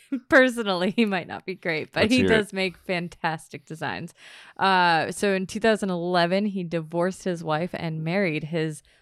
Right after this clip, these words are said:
Speaker 1: much younger nurse. And he also fired his kids from his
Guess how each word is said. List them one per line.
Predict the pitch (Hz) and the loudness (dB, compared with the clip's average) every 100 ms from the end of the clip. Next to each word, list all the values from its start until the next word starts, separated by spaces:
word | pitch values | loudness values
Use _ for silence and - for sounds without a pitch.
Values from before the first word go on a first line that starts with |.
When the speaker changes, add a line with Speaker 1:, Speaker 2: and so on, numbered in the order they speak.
| _ - | _ -10
Speaker 1:
much | 165 170 214 208 - - - | -6 0 2 0 -2 -10 -2
younger | 170 160 160 156 143 | 0 0 0 -2 -2
nurse. | 151 160 90 175 - - - - - - _ _ - | 0 -2 -2 -8 -14 -20 -20 -20 -20 -20 _ _ -4
And | 190 214 208 | 0 2 2
he | 190 196 - | 0 -2 0
also | 185 214 220 208 202 196 - | 0 0 0 2 2 2 -2
fired | - - 190 196 220 214 | -10 -2 2 6 6 4
his | 208 190 | 2 0
kids | - 196 156 165 - | 0 2 2 -2 -8
from | - 170 180 | -2 0 0
his | 175 165 160 | -2 -4 -8